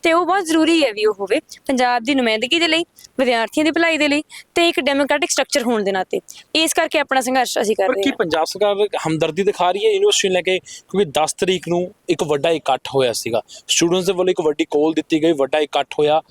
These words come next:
Speaker 2: ਗੇਟ ਇਸ ਜਗ੍ਹਾ ਤੇ ਤੋੜੇ ਗਏ ਜਿਸ ਤੋਂ ਬਾਅਦ ਬੱਚਿਆਂ ਤੇ ਪਰਚੇ ਪਏ ਨੇ।
Speaker 1: ਹਮ।
Speaker 2: ਪਰ ਦੇ ਦੇ ਕਿਵੇਂ? ਕਿਉਂਕਿ ਇਹ ਚੰਡੀਗੜ੍ਹ ਦੇ ਵਿੱਚ ਇੱਕ ਤਰ੍ਹਾਂ ਪੰਜਾਬ ਯੂਨੀਵਰਸਿਟੀ ਪੈਂਦੀ ਹੈ, ਪਰ ਇੱਥੇ ਚੰਡੀਗੜ੍ਹ ਦੀ ਪੁਲਿਸ ਦੀ ਬਜਾਏ ਪੰਜਾਬ ਪੁਲਿਸ ਦਾ ਹੋਣਾ,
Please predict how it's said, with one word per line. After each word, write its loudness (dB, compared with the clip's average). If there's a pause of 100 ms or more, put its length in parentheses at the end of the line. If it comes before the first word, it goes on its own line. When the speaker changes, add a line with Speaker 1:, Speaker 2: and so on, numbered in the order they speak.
(400)
Speaker 2:
ਗੇਟ 0
ਇਸ 2
ਜਗ੍ਹਾ 2
ਤੇ 0
ਤੋੜੇ 2
ਗਏ 0
ਜਿਸ -4
ਤੋਂ 0
ਬਾਅਦ 0
ਬੱਚਿਆਂ -2
ਤੇ -2
ਪਰਚੇ -2
ਪਏ -4
ਨੇ। -8
Speaker 1:
ਹਮ। -4
Speaker 2:
ਪਰ 2 (720)
ਦੇ 4
ਦੇ 2
ਕਿਵੇਂ? 0
ਕਿਉਂਕਿ 0 (200)
ਇਹ 2
ਚੰਡੀਗੜ੍ਹ 0
ਦੇ 0
ਵਿੱਚ 0
ਇੱਕ 0
ਤਰ੍ਹਾਂ 0
ਪੰਜਾਬ 2
ਯੂਨੀਵਰਸਿਟੀ -2
ਪੈਂਦੀ 0
ਹੈ, 2
ਪਰ 0
ਇੱਥੇ 0
ਚੰਡੀਗੜ੍ਹ 0
ਦੀ 0
ਪੁਲਿਸ 0
ਦੀ 2
ਬਜਾਏ 2
ਪੰਜਾਬ 0
ਪੁਲਿਸ 0
ਦਾ 0
ਹੋਣਾ, -2